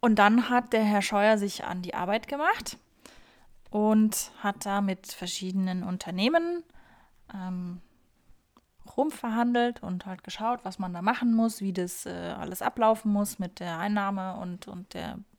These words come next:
Besteuerung und Regelung und tralala und so weiter. Ja, und hat dann, ähm, Anfang letzten Jahres,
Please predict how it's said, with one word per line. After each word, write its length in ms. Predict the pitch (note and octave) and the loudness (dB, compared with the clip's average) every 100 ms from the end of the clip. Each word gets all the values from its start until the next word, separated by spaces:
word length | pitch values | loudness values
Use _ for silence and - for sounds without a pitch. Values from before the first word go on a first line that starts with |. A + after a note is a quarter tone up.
| _ - | _ -8
Besteuerung 720 | A#3 - G#3+ G#3+ G3+ G3+ G3 | -6 2 4 4 2 0 -2
und 180 | G3 F#3 | -4 -4
Regelung 520 | G3 G3+ F#3 F#3+ F#3 | -2 0 0 -2 -4
und 260 | F3+ F3+ | -6 -8
tralala 480 | - - F3+ E3+ E3+ | -12 -8 -6 -6 -6
und 100 | E3+ | -6
so 140 | E3+ E3+ | -4 0
weiter. 260 | B3 E4 D#4+ - - - - - - - - - _ _ _ - | 4 4 2 -6 -14 -14 -14 -16 -18 -20 -20 -20 _ _ _ -6
Ja, 180 | E4+ A#3+ | 6 8
und 160 | F#3 F3+ | 8 2
hat 180 | G3+ A3+ | 0 4
dann, 320 | A3 A#3 A#3 | 6 6 2
ähm, 400 | - A3+ A#3 A#3 | 2 4 4 2
Anfang 680 | - A3+ - D4 D4 D4 D4 | 2 -2 2 4 4 2 0
letzten 1500 | C#4 A#3 A3+ A3 A3 B3 - - - - _ - D#4 D#4+ D#4 | 2 2 4 4 6 4 2 -6 -10 -10 _ -12 -8 -8 -4
Jahres, 920 | C#4+ D4 D#4 E4+ F#4 F#4 - - | -2 -2 -2 0 -2 -2 -8 -10